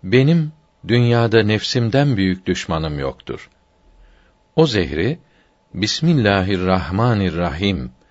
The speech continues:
deyip tamamını içti. Elçi bu hali görünce şaşırıp mescit kapısında durdu. Bir zamandan sonra gelip Hazreti Ömer'e baktı. Gördü ki Hazreti Ömer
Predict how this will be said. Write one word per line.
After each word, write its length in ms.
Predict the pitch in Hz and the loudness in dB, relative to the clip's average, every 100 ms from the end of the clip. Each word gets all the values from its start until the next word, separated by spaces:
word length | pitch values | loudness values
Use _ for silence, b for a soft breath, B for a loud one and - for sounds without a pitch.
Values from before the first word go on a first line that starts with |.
| b b | b b
deyip 340 | 87 107 120 135 _ _ _ _ _ | -8 -2 -2 -4 _ _ _ _ _
tamamını 560 | - 151 123 95 82 73 | 0 2 2 0 -2 -4
içti. 520 | 67 - - - - _ _ _ _ _ _ _ _ _ | -6 -10 -10 -10 -10 _ _ _ _ _ _ _ _ _
Elçi 520 | 123 127 123 165 147 | 0 0 -2 -4 -2
bu 140 | 151 147 | 0 2
hali 300 | 120 120 110 | 2 2 2
görünce 540 | 117 135 165 104 76 b b b - | 2 2 0 -2 -4 b b b -12
şaşırıp 540 | - 131 147 151 - _ _ _ _ | -2 0 2 0 -2 _ _ _ _
mescit 480 | 107 131 - - 180 | 0 0 0 -4 -2
kapısında 680 | 117 - 95 98 90 82 | -4 -2 -2 -2 0 -2
durdu. 400 | 67 67 - 57 - _ _ _ b b b b | -2 -8 -8 -12 -14 _ _ _ b b b b
Bir 140 | 214 175 | 0 2
zamandan 560 | 107 92 87 82 95 | 2 2 2 0 -2
sonra 420 | 85 82 71 69 65 | -2 -4 -4 -4 -4
gelip 380 | 82 113 123 - _ _ - | 0 2 2 0 _ _ -14
Hazreti 460 | - 127 110 127 120 | -2 0 2 2 2
Ömer'e 380 | 98 92 87 69 | 2 2 0 0
baktı. 420 | 67 - 65 - _ b b b b b b b | -4 -6 -10 -10 _ b b b b b b b
Gördü 280 | 107 107 104 | 0 2 0
ki 180 | - 117 | 2 2
Hazreti 440 | 104 90 107 - | 2 0 0 2
Ömer 480 | 95 95 95 92 | 2 2 2 0